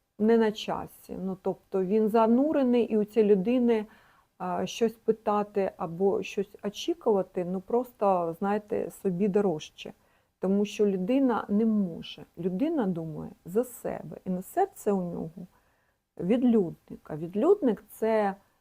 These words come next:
про себе коханого. Тобто я хочу побути на самоті, навіть якщо біля нього є люди. Він нічого не хоче зараз слухати і нічого не хоче приймати, ніяких рішень. Під серцем у нього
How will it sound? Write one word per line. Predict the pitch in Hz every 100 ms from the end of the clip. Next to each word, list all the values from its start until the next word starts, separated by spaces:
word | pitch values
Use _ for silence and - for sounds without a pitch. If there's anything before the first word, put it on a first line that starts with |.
| _ _
про | -
себе | 196 - 294 240
коханого. | 240 226 - 190 160 - - 175 190 _ -
Тобто | 190 - - 175 -
я | 185 247
хочу | 240 190 - -
побути | 185 170 185 175 175
на | 175
самоті, | - 190 190 202 - 370 - _ _ -
навіть | 220 294 330 262 -
якщо | 202 - - 233
біля | 185 196 185
нього | 196 220 208 196
є | 180 180
люди. | 160 147 - 190 _ _ -
Він | 196 247
нічого | 240 247 220 180 175
не | 170
хоче | - 170 - 165
зараз | 180 165 175 -
слухати | 277 339 196 - 175
і | - 190
нічого | 180 - 247 247 185
не | 165
хоче | - 202 - -
приймати, | - 175 160 - -
ніяких | 160 165 - 196 _
рішень. | 202 - - - - _ _ _ _ _ _ _ _ _ _ _ -
Під | 202 -
серцем | 330 339 - 220
у | 208
нього | 208 233 240 202 202 185 165